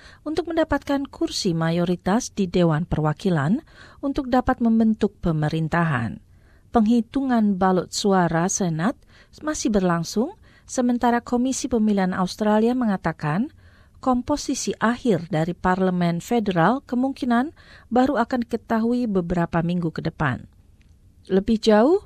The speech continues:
mendahului kelanjutan dari penghitungan suara untuk Majelis Rendah minggu ini. Berikut ini laporan yang disusun oleh Christina Kekulia.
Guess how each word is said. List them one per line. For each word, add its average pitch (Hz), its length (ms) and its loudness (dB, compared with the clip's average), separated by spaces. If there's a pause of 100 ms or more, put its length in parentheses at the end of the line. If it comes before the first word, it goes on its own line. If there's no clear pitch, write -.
mendahului 170 400 2
kelanjutan 180 640 0
dari 185 240 0
penghitungan 180 640 -2
suara 214 480 0
untuk 170 320 -6
Majelis 170 560 0
Rendah 208 480 0
minggu 160 400 -2
ini. 170 400 -4 (640)
Berikut 226 320 -2
ini 311 160 -4
laporan 190 480 0
yang 165 160 -4
disusun 226 320 -4
oleh 185 240 0
Christina 214 640 -2
Kekulia. 185 720 -2